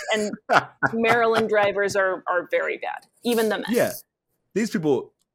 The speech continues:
Speaker 2: change lanes without a signal, w-, w-, w-, without any sort of turn signal. And I mean, they just come out of nowhere. They're driving a certain speed,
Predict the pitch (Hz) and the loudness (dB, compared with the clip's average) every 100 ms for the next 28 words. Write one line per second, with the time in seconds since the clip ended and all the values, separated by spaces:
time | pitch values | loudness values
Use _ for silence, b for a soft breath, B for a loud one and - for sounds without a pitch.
0 | _ _ - - 165 156 123 127 147 156 | _ _ -6 0 0 0 0 0 0 -2
1 | - - 98 - 110 117 - 110 98 - | -8 -6 -6 -2 0 0 -2 -4 -6 -6
2 | 95 104 98 101 101 101 - 101 107 - | -6 -6 -6 -6 -6 -6 -4 -2 -2 -2
3 | 110 113 107 117 107 - 113 110 - 104 | -4 -4 -2 -2 -2 0 0 0 -2 -2
4 | 101 - 98 110 117 95 92 95 135 113 | -4 -4 -2 0 -2 -4 -4 -2 -2 -2
5 | - 107 98 87 80 76 90 101 82 80 | -4 -4 -2 -4 -6 -6 -4 -4 -4 -6
6 | B B - 87 104 110 123 127 139 123 | B B -12 -8 -2 0 0 -2 -4 -4
7 | - - 131 127 127 | -6 -4 -2 0 -4